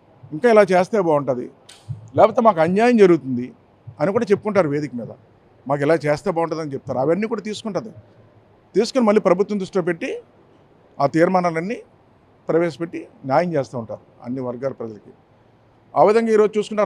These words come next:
రాష్ట్ర వ్యాప్తంగా రేపు మహానాడు కడపలో జరగబోతుంది. కడప ఏది రాష్ట్ర మహానాడు ఇరవై ఏడు, ఇరవై ఎనిమిది, ఇరవై తొమ్మిది. అదేవిధంగా జిల్లా వేదికగా చేసుకుంటున్నాం. ఈరోజు ప్రతి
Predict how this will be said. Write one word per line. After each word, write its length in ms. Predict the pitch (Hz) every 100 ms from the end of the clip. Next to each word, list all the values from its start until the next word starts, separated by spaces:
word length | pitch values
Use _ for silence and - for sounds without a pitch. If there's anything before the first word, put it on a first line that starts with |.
| 180
రాష్ట్ర 220 | 180 196
వ్యాప్తంగా 360 | 180 - 180 175 165
రేపు 180 | 170 165 156 156 _ _ _
మహానాడు 340 | 135 170 180 175
కడపలో 260 | 151 165 185
జరగబోతుంది. 520 | 165 160 147 131 98 101 _ _ _ _ _ _ _
కడప 220 | 135 151 135 - _ _ _ _ _ _ _ _ _ _ _ - 143
ఏది 140 | 156 147 139
రాష్ట్ర 240 | 165 185 156
మహానాడు 360 | 139 123 98 - _ _ _ 135
ఇరవై 160 | 151 160
ఏడు, 100 | 156
ఇరవై 120 | 143
ఎనిమిది, 160 | 147 156
ఇరవై 120 | 135 123
తొమ్మిది. 220 | 113 107 - _ _ _ _ 175
అదేవిధంగా 340 | 202 233 247 165
జిల్లా 180 | 185 196
వేదికగా 240 | 190 185 185 170
చేసుకుంటున్నాం. 480 | 160 185 180 185 190 _ _ _ _ - 156
ఈరోజు 200 | 202 202
ప్రతి 200 | 170 233